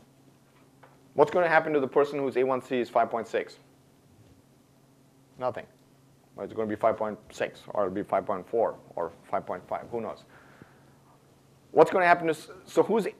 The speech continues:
A one C is gonna get better? Hopefully.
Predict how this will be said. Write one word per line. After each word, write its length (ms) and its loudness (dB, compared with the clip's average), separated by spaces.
A 60 8
one 180 6
C 120 2
is 120 4
gonna 180 2
get 180 2
better? 260 2
Hopefully. 380 -4